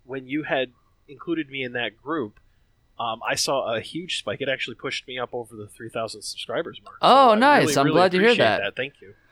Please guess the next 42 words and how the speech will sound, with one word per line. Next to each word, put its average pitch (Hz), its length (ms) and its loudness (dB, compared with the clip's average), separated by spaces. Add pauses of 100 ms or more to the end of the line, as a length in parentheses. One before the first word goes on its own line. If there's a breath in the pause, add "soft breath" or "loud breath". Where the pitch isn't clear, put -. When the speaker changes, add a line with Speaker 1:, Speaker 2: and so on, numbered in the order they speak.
Speaker 2:
Of 147 140 -4
course, 220 260 6
man. 147 240 4
And, 160 360 4
and 165 180 2
the 160 60 2
reason 196 280 4
I 185 120 6
included 156 480 2
your 143 100 2
channel 135 400 2
is 123 140 0
because, 117 440 0
like, 107 320 0 (1040 soft breath)
I 147 200 6
don't 190 80 4
know, 214 420 6
like, 135 460 2 (1200)
I, 139 220 -4
it's 143 280 2
just, - 340 2 (320)
it's 143 160 2
just 175 200 2
a 175 80 4
good 151 220 4
vibe. 123 500 4
Like, 120 180 2
that 135 160 0
sounds 147 300 2
so 139 340 2 (400)
cliche 135 640 4
and, 123 320 4 (220 loud breath)
Speaker 1:
<laughs> - 240 -10
Speaker 2:
and 151 160 2
vague, 135 680 4
but 123 440 4 (440 soft breath)
I 208 200 6
don't 214 100 4
know. 131 320 2
It, 160 160 2
I, 151 160 4
I, 151 280 4